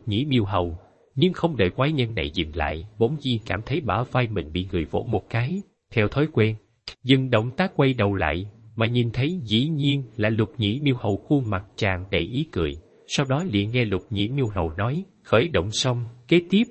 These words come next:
một kích chí mạng." Dứt lời, bỗng nhiên một quyền trực tiếp đánh vào bụng quái nhân kia. Nguyên bản còn chuẩn bị một đao chém tới, nhưng vừa mới giơ tay lên lại vĩnh viễn dừng lại giữa không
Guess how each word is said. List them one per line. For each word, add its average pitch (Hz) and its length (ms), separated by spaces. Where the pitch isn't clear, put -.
một 98 220
kích - 160
chí 180 140
mạng." 85 340
Dứt 180 280
lời, 73 220
bỗng 123 200
nhiên 123 320
một 101 220
quyền 92 240
trực - 200
tiếp 185 100
đánh 131 260
vào 92 180
bụng 95 160
quái 139 200
nhân 139 300
kia. 135 280
Nguyên 170 240
bản 107 280
còn 101 180
chuẩn 127 240
bị 80 160
một 87 220
đao 101 200
chém 131 240
tới, 135 340
nhưng 120 320
vừa 95 260
mới 117 260
giơ 120 200
tay 107 120
lên 104 220
lại 80 240
vĩnh 113 160
viễn 110 260
dừng 78 200
lại 78 240
giữa 92 200
không 113 220